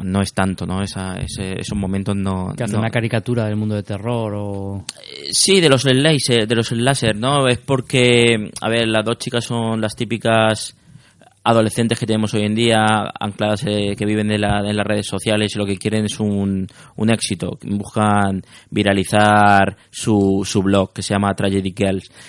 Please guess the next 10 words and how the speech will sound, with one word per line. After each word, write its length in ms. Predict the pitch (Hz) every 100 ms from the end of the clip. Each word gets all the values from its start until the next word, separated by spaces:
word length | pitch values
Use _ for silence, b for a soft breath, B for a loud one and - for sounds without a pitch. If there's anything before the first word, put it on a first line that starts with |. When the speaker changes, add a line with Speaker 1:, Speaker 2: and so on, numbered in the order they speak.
| B
Speaker 1:
Ellas 540 | 95 104 107 107 107 107 -
tienen 220 | 113 110
un 180 | 107 107
blog 400 | 110 110 110 101
en 180 | 110 107
el 220 | 104 101
que, 680 | 110 107 104 104 101 98 92 B B B B B
en 180 | 110 110
el 160 | 107
que 600 | - 110 107 104 101 101